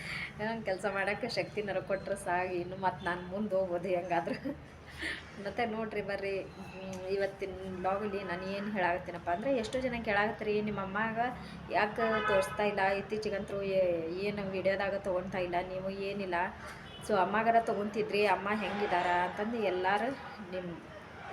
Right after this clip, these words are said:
ಕೇಳಾಕತ್ತಿದ್ರಿ. So ನಿಮ್ಗಳ ಕಾಮೆಂಟ್, ನಿಮ್ಗಳ ಕ್ವಶನಿಂದ ನಾನು ಇವತ್ತು ಈ ಉತ್ತರನ ಕೊಡಾಕತ್ತೀನಿ ರೀ. ಅದೇನಪ್ಪ ಅಂದ್ರೆ, ನಮ್ಮ ಅಮ್ಮ ಸುಮ್ಮನೆ ಬಂದಿದ್ರು ರೀ. ಬ-,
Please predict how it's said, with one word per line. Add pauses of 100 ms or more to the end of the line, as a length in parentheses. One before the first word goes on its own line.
(260)
ಕೇಳಾಕತ್ತಿದ್ರಿ.
So
ನಿಮ್ಗಳ
ಕಾಮೆಂಟ್,
ನಿಮ್ಗಳ (540)
ಕ್ವಶನಿಂದ
ನಾನು
ಇವತ್ತು
ಈ
ಉತ್ತರನ
ಕೊಡಾಕತ್ತೀನಿ
ರೀ.
ಅದೇನಪ್ಪ
ಅಂದ್ರೆ,
ನಮ್ಮ
ಅಮ್ಮ (960)
ಸುಮ್ಮನೆ
ಬಂದಿದ್ರು
ರೀ.
ಬ-,